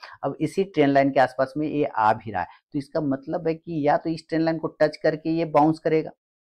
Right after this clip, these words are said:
एक कंडीशन ये बन सकता है, और ये अगर टच कर जाता है, तो एक सपोर्ट एरिया बनना चाहिए सैंतालीस हजार दो सौ के आसपास का।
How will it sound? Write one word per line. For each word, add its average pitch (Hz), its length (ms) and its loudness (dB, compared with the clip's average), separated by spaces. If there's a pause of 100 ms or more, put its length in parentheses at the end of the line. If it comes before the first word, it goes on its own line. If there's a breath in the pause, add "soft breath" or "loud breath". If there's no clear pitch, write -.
(340)
एक - 180 -6
कंडीशन 135 420 2
ये 151 120 6
बन 151 160 0
सकता 151 280 -4
है, 165 80 -6 (280 soft breath)
और 135 120 2
ये 147 220 2
अगर 156 240 2 (100)
टच 156 160 4
कर 151 220 0
जाता 151 360 2
है, 165 200 0 (260 loud breath)
तो 160 300 -2
एक 156 160 -2
सपोर्ट 156 440 0
एरिया 156 260 4
बनना 151 280 2
चाहिए 170 240 -4
सैंतालीस 156 500 -6
हजार 185 240 -2 (800)
दो 156 220 4
सौ 175 180 -6
के 107 140 -4
आसपास - 380 -4
का। - 220 -18